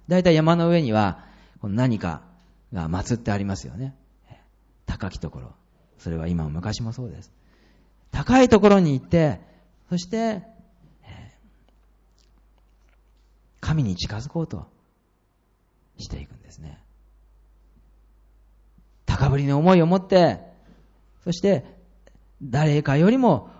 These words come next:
私の方が偉いとか高いとか、ちゃんとやってるとか、正しいとか、言って、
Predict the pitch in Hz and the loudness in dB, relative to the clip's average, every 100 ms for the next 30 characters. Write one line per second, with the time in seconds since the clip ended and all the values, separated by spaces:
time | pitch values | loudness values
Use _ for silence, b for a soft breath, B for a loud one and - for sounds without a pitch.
0 | B - 95 - - 160 175 254 262 180 | B -10 -6 -6 -4 -2 0 0 2 2
1 | 92 - - 98 101 90 87 90 92 143 | 0 -8 -6 -4 -4 -6 -8 -6 -4 -4
2 | 196 185 - - - - _ _ _ - | -4 -4 -8 -14 -20 -20 _ _ _ -4
3 | 87 117 123 127 220 311 277 139 - - | -2 0 0 0 0 2 2 0 -4 -12
4 | _ _ _ _ - 135 175 285 320 - | _ _ _ _ -2 4 4 4 2 0
5 | 90 - _ _ _ _ _ _ _ _ | -2 -14 _ _ _ _ _ _ _ _
6 | _ _ _ - - - 214 220 170 | _ _ _ -20 -18 -6 -2 -2 -4